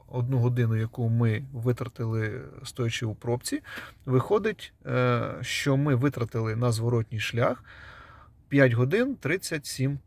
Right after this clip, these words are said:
хвилин. Тобто, е, грубо кажучи, на двадцять п'ять хвилин ми приїхали швидше і витратили менше часу.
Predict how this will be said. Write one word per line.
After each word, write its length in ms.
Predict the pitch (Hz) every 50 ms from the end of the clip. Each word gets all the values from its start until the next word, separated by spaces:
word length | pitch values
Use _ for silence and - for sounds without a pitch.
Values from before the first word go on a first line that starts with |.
| _ -
хвилин. 460 | - - - 113 104 101 - - 120 - - _ - - _
Тобто, 640 | - 180 - - - - 185 175 170 165 160 151 143
е, 580 | 143 143 147 147 156 - - - 131 135 139 127
грубо 240 | 131 139 123 123
кажучи, 400 | 127 - 233 233 233 - - -
на 120 | 131 131 123
двадцять 380 | 127 131 139 127 - 120 117
п'ять 260 | - - 127 113 110 -
хвилин 440 | - 127 120 131 175 214 294 277 - - - - - - - - - - - -
ми 200 | - 127 156 185
приїхали 600 | 185 - 123 120 127 156 - - 135 131 131 127
швидше 480 | 120 - - 120 110 107 - - - 123
і 40 | 117
витратили 420 | 139 - - - - 131 123 117
менше 300 | 113 117 123 120 - 113
часу. 340 | - - - 127 - -